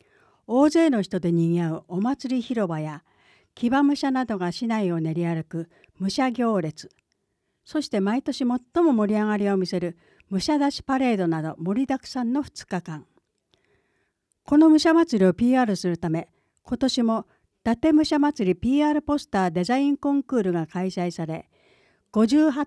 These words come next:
点の公募作品の中から、伊達緑が丘高校三年生の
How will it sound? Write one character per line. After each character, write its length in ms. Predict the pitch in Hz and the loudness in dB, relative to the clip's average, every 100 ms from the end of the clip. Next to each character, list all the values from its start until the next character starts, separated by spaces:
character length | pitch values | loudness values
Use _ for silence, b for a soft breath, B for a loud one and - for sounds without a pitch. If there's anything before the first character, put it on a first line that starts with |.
| - - | -6 -2
点 240 | 269 226 | 0 2
の 180 | 185 175 | 0 0
公 220 | 220 254 | -2 0
募 180 | 277 277 | 0 0
作 240 | 277 - | -2 -6
品 160 | - 185 | -6 -4
の 60 | |
中 260 | 165 160 165 | -2 -4 -10
か 140 | 165 | -10
ら、 80 | 160 | -10
伊 800 | 165 _ _ _ _ _ _ _ | -12 _ _ _ _ _ _ _
達 320 | 233 240 294 | -4 2 4
緑 440 | 269 262 294 302 302 | 6 6 6 6 4
が 220 | 294 294 | 4 2
丘 220 | 269 285 | 2 -2
高 240 | - 269 247 | 0 -2 0
校 240 | 185 180 | -2 -2
三 280 | 220 233 247 | -2 -2 0
年 200 | 247 220 | -2 -2
生 260 | 190 170 | -4 -2
の 240 | 156 160 | -2 -4